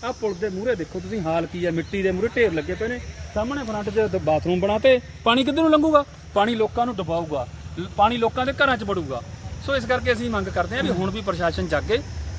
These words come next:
ਔਰ ਸਰਕਾਰਾਂ ਲੋਕਾਂ ਦਾ ਧਿਆਨ ਦੇਣ। ਅੱਜ ਜੇ ਕੱਲ੍ਹ ਨੂੰ ਕੋਈ ਵੀ ਨੁਕਸਾਨ ਹੁੰਦਾ, ਸਿੱਧੇ ਤੌਰ ਤੇ ਪ੍ਰਸ਼ਾਸਨ, ਪੰਜਾਬ ਸਰਕਾਰ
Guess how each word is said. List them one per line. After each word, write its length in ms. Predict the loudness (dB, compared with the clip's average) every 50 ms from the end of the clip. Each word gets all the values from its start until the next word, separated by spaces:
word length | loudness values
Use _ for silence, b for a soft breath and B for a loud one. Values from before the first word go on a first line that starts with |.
| -12 -2 0 0
ਔਰ 80 | 0
ਸਰਕਾਰਾਂ 460 | 2 0 0 2 4 4 6 6 4
ਲੋਕਾਂ 280 | 4 2 0 0 0 0
ਦਾ 60 | 2
ਧਿਆਨ 260 | 2 2 2 2 2
ਦੇਣ। 160 | 0 -2 -2 0 0 0
ਅੱਜ 140 | 0 0 -2 B B B B B -2
ਜੇ 220 | 4 6 6 6 8
ਕੱਲ੍ਹ 180 | 6 6 6
ਨੂੰ 120 | 4 4 2
ਕੋਈ 200 | 2 0 0 -2 -6 -12 -8 -6
ਵੀ 80 | -4
ਨੁਕਸਾਨ 320 | -4 -4 -4 -2 -4 -2 -2
ਹੁੰਦਾ, 200 | -2 -2 -2 -2
ਸਿੱਧੇ 340 | -2 -4 2 4 6 6
ਤੌਰ 180 | 6 4 2 0
ਤੇ 100 | 0 -2
ਪ੍ਰਸ਼ਾਸਨ, 580 | -2 -2 -4 -2 0 0 0 0 0 -4 -6 -8 B B B B B -6
ਪੰਜਾਬ 300 | 0 4 8 8 8 8
ਸਰਕਾਰ 420 | 4 0 -4 0 0 2 2 0